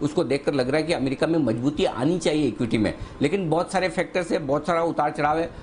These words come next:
तो ये देखना interesting होगा कि अमेरिकी बाजार आज रात किस तरह का प्रदर्शन दिखाते हैं। लेकिन इन सबको छोड़कर भारतीय बाजारों में जो, अ,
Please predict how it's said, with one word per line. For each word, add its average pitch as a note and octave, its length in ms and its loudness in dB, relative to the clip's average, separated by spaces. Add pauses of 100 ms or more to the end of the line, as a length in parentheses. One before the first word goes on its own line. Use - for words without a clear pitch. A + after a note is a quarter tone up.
तो E3 60 0
ये D#3 180 2
देखना E3+ 260 0
interesting F3 480 2
होगा F3 280 0 (220)
कि F3+ 60 2
अमेरिकी D3+ 380 2
बाजार D3 480 0
आज B2 220 2
रात C3+ 240 0
किस D#3+ 180 0
तरह G3 140 2
का D3 100 2
प्रदर्शन C#3+ 480 2
दिखाते - 360 0
हैं। E2+ 140 0 (240)
लेकिन D3+ 240 2 (180)
इन F#3 100 2
सबको G#3 540 -2
छोड़कर D3+ 720 0 (280)
भारतीय C#3 380 0
बाजारों D3+ 340 2
में D#3+ 160 2
जो, D#3+ 120 2
अ, - 500 0